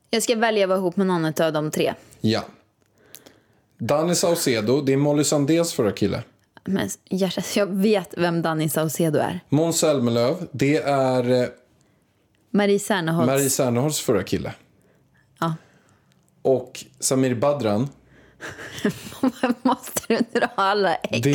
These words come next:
Speaker 1: till då?
Speaker 2: är
Speaker 1: Sigrid Bernson.
Speaker 2: Sigrid Berntssons förra kille. Alltså, alla har erfarenhet av förhållande och alla har ett gäng ex.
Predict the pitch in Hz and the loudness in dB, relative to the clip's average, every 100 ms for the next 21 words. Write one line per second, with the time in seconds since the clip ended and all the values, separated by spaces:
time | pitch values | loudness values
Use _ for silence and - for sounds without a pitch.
0 | 160 294 170 120 113 107 110 - - - | 2 2 2 2 0 0 -2 -4 -6 0
1 | 254 226 240 196 226 226 214 190 175 - | 2 4 2 2 0 0 0 -2 0 0
2 | 147 131 135 117 139 185 180 147 127 - | 0 2 2 2 0 0 -2 -2 -2 0
3 | 98 98 - 143 120 - - - - 131 | 0 0 -2 -2 -2 -4 -6 -8 -4 -2
4 | 220 208 156 143 165 170 156 135 120 123 | 0 0 0 0 0 2 2 2 0 0
5 | 120 147 143 113 123 120 135 127 107 104 | 2 0 0 0 0 2 2 2 2 2
6 | 120 120 143 151 110 104 - - - 113 | 2 2 0 2 2 0 -4 -10 -8 -4
7 | 123 127 151 143 131 143 - - - | 0 2 4 2 0 -2 -6 -4 -4